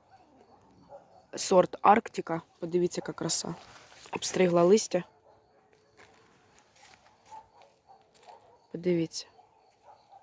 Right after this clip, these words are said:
Огірочком довольна, довольна. Це ми такий, конечно, всадили вже. Я знаю, що це за огірок. Ну, покажу вам. Подивіться, яка краса.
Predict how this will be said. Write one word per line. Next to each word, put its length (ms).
Огірочком 600
довольна, 420
довольна. 500
Це 220
ми 120
такий, 280
конечно, 440
всадили 460
вже. 260
Я 200
знаю, 340
що 140
це 140
за 140
огірок. 380
Ну, 260
покажу 420
вам. 280
Подивіться, 500
яка 80
краса. 340